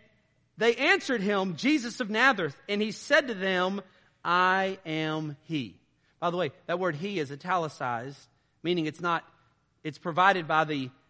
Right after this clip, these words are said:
translators for an ease of reading. It's not in the original text, but when you look through the book of John,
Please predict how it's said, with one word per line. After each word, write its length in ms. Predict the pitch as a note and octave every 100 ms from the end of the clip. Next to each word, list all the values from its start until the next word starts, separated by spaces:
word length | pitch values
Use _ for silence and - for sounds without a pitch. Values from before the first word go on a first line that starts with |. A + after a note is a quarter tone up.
| _
translators 720 | - A#3 A3+ E3 D#3 D3+ D3+
for 340 | - - D3 C3+
an 180 | D3+ D#3+
ease 240 | F#3+ F3+
of 160 | D3 C3
reading. 340 | A3 F#3 C#3+
It's 140 | C#3 F3+
not 180 | F3
in 80 | E3
the 180 | D3+ C3+ -
original 360 | D#3+ D3+ D3+ C3+
text, 460 | - G3+ E3+ - - _ _ _ -
but 280 | D3+ D#3+ - D#3+
when 180 | E3 D3+
you 80 |
look 280 | D#3+ G3+ G3+
through 100 | F3+
the 80 | D#3
book 200 | D3 D#3
of 100 | C#3+
John, 540 | C3 F#3 A3 D3+ C#3+